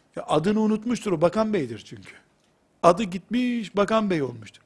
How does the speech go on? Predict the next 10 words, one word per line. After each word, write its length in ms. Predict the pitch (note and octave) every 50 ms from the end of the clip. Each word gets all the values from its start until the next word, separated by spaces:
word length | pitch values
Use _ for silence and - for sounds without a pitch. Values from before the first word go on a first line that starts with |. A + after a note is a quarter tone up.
| _ _ _ _ _ _ _ _ _ _ _ _ _ - - - - _ _ _
Bu 120 | G3 B3 C4+
insanın, 540 | C4+ A#3 - A3+ G#3+ G#3 F#3 D3+ C#3+ C#3+ D#3+
bu 60 | F3+
siyasetçinin 880 | - - G3 F3+ F3 D#3+ - F#3+ E3+ - - - E3+ E3 F3+ D3+ A#2 A2+ - _ _ _ _ _ _ _ _ _ _ _ _ _ _
nefis 480 | - C#3 C3+ - - G3+ - - - - A3+ F3 - -
imtihanı 600 | D3+ D3 D3+ C#3 - D#3 C#3+ C#3 C3+ B2+ B2+ A#2
nedir 340 | B2+ D3+ D3+ C#3+ B2 A2+ G2+
biliyor 180 | G#2+ A2 C#3+ E3
musunuz 540 | C3+ G#2+ - - - G2+ G2 F#2 - - -
siz? 320 | - - - - - -